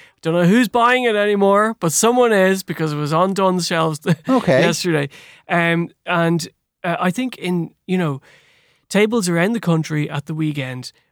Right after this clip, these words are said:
Speaker 1: I remember when I was a kid, my mum used to open a tin of this on a Saturday, and it was a luxury. It was a special treat. Nowadays, we would turn up our noses at this.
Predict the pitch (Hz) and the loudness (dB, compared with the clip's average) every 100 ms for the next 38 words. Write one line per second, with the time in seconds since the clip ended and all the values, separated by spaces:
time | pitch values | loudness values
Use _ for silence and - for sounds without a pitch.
0 | _ 156 165 160 143 139 139 202 240 175 | _ -2 -2 -2 -2 -2 -2 0 0 -2
1 | - - - - 147 135 127 - 151 147 | -4 -10 -14 -10 -8 -8 -10 -8 -4 -2
2 | 147 143 139 151 135 - 147 139 139 127 | 0 -2 -4 -6 -10 -8 -6 -6 -8 -10
3 | - 139 131 127 127 120 135 127 - 139 | -6 -6 -6 -8 -10 -10 -10 -8 -4 -4
4 | 135 131 123 135 160 147 147 135 147 151 | -6 -10 -12 -12 -6 -6 -4 -2 0 2
5 | 160 143 117 123 135 143 - 196 175 170 | 0 -4 -8 -12 -8 -6 -4 -2 -2 -2
6 | 147 175 143 131 - _ _ 170 196 214 | -2 -4 -4 -8 -20 _ _ -2 2 2
7 | 196 175 147 165 156 147 160 160 147 147 | 2 0 0 0 -2 -2 -2 -2 -2 -2
8 | 139 143 165 170 135 123 120 117 127 131 | 0 4 6 4 2 -4 -10 -14 -18 -14
9 | - - | -14 -14